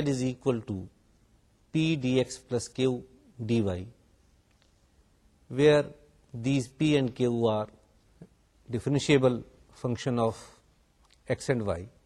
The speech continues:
and P is equal to partial derivative of Z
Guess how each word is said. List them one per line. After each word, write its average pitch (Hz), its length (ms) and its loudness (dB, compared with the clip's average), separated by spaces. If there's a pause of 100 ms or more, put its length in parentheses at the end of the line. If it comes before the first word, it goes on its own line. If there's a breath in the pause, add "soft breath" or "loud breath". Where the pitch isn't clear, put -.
(1900)
and 151 420 0 (1080)
P 180 200 0
is 160 140 0
equal 156 380 0
to 135 360 -4 (1200)
partial 147 360 2
derivative 131 560 2
of 107 140 0
Z 113 100 0